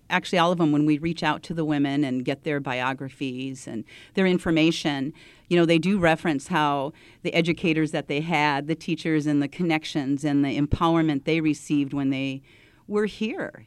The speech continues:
you know, and, and how that really, um, was part of their will and their,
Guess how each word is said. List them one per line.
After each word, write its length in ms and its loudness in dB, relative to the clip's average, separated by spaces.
you 160 -2
know, 360 0
and, 280 0
and 180 -2
how 240 -2
that 320 -2
really, 580 0
um, 280 -2
was 220 -2
part 420 -2
of 400 -4
their 880 0
will 480 0
and 160 2
their, 140 -2